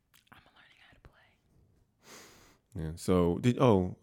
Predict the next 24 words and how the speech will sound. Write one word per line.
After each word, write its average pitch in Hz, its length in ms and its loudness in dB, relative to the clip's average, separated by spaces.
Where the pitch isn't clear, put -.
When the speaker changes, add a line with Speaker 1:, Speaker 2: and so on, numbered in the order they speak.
Speaker 2:
so 98 360 0
did 104 160 -4
you, 135 400 0
I 127 120 4
watched, 139 320 0
we 131 100 4
watched 139 260 2
Inception 104 440 2
on 87 120 0
Fortnite. 87 460 -4
There 113 100 8
was 104 100 8
a 107 60 2
Jamel 107 300 8
Hill 98 180 6
thing 85 400 0
on 92 140 0
Fortnite. 92 340 -4
Did 95 140 -2
you 98 80 0
get - 80 2
Speaker 1:
Correct. 170 160 4
Speaker 2:
to 107 60 6
that? 113 160 0